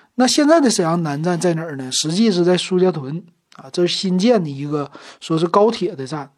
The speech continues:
我还从来没去过啊，那个叫沈阳南站。然后原来的南站叫沈阳站，这个南站可是有名啊，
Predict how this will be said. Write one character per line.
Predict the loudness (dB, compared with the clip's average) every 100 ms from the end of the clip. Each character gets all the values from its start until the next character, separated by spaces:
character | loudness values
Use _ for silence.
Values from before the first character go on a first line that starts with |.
| -18
我 | -12 -6
还 | -4
从 | 0
来 | 0
没 | 0 -2
去 | 0
过 | 0 -2
啊， | -10 -8
那 | 0 0
个 | 0
叫 | -4 -6 -6
沈 | -6 -6
阳 | -8 -10
南 | -12 -6
站。 | -4 -4 -10 _ _ -20 _ _ _
然 | -2 2
后 | 4
原 | 6 4
来 | 4 2
的 | 2 0 -4
南 | -6 -2
站 | 2 2 -2 _
叫 | -6 -6
沈 | -4 -6
阳 | -6 -14
站， | -12 -14 _ _ -20 -20 -20 -2
这 | 4
个 | 4
南 | 2 0
站 | 2 4 2
可 | 0
是 | -2 -2
有 | -4
名 | -6 -8
啊， | -8 -8 -10